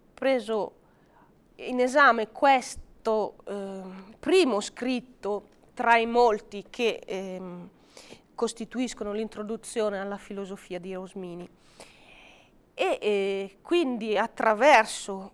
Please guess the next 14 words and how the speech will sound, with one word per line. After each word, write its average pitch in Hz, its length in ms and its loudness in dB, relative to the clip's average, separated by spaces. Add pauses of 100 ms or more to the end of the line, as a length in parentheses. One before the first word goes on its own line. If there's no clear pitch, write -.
questa 226 640 2
esposizione 202 1300 -6 (560)
abbiamo 247 340 0
un 285 80 -2
po' 208 160 0
anche 214 380 2
toccato - 840 2 (840)
qualche 277 460 8
aspetto 240 1000 4 (440)
di 214 180 -10
contenuto 247 680 0
e 220 60 2
di 240 120 -2
metodo 233 540 -2